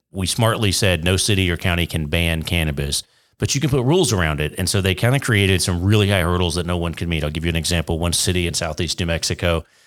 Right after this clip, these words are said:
said that if you wanna grow and use city water, and there's not a lot of water in that part of New Mexico except city water,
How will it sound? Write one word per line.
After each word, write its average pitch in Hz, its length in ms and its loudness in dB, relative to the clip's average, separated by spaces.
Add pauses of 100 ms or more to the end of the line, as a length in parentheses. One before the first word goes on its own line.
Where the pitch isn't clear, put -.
(160)
said 110 260 2
that 101 120 2
if 90 100 0
you 95 80 2
wanna 101 180 2
grow 95 400 4
and 90 100 2
use 87 180 2
city 85 220 0
water, 92 540 0 (300)
and 87 100 0
there's 87 140 0
not 95 160 2
a - 20 2
lot 87 160 2
of 82 80 0
water 92 320 2
in 82 80 0
that 82 180 0
part 87 160 0
of 78 100 -2
New 78 60 -6
Mexico 82 520 -2
except 135 280 -2
city 85 260 2
water, 82 340 0